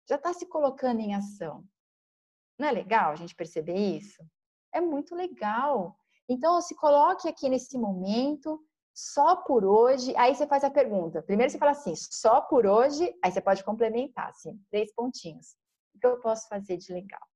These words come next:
O que eu posso fazer de forma consciente? Né? O que eu posso aqui criar?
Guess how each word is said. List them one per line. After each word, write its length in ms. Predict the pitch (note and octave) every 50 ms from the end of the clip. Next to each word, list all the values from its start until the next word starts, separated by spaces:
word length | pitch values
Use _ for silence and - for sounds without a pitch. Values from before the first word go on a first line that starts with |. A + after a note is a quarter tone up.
| _ _ _ _ _ -
O 80 | G#3+
que 60 | G#3
eu 60 | C#4 C#4
posso 200 | C4 B3 B3 B3
fazer 160 | A#3+ A#3 A#3
de 100 | G#3+ A3
forma 300 | - - A3+ G#3+ A3 A3+
consciente? 1080 | - A#3 A3+ A3+ A3+ - - - G#3+ G3 F3 E3 D#3+ D#3 D3+ D3+ D#3 - - D#3+ D#3+ _ _ _ _ _ _ _ _ _ _ _ _
Né? 220 | F3+ F#3+ A3+ A#3+ A#3
O 60 | A3
que 140 | - C4 -
eu 80 | D#4+
posso 440 | - - C#4 C4+ C#4 - - - -
aqui 340 | B3+ B3 B3 B3 - - C4
criar? 680 | B3 B3+ - C4 A#3+ G#3 G3 F#3 F3 F3 E3 D#3 E3